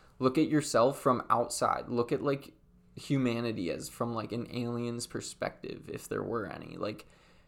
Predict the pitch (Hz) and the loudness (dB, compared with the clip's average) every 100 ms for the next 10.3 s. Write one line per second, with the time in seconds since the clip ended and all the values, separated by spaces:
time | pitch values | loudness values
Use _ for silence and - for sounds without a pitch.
0 | _ _ 110 127 127 175 156 147 139 160 | _ _ 2 4 4 2 2 2 4 4
1 | 170 147 147 143 123 120 127 131 131 123 | 4 2 2 2 0 4 8 8 8 6
2 | 113 - - 131 - 85 87 52 80 117 | 2 -2 0 0 0 -2 -4 -6 -2 0
3 | 135 - 123 107 80 - - 107 78 120 | 0 0 -2 -2 -6 -12 2 6 8 6
4 | 123 - 117 - 120 120 127 120 107 110 | 2 2 2 2 -6 -4 0 0 0 -2
5 | 117 123 - 123 120 - - - - 120 | -2 -2 -2 -2 -2 -6 -20 -14 -6 4
6 | 127 123 - 117 123 123 131 117 117 120 | 6 4 2 0 0 0 -2 -2 0 0
7 | - - - - 123 120 107 117 127 139 | 0 -6 -6 -4 -2 2 4 6 6 2
8 | - - - - - 131 123 123 127 127 | -6 -20 -20 -20 -8 -2 8 10 10 8
9 | 113 117 135 151 - 127 127 117 - - | 4 2 2 -2 -2 0 2 0 -2 0
10 | 120 120 - | 2 2 -2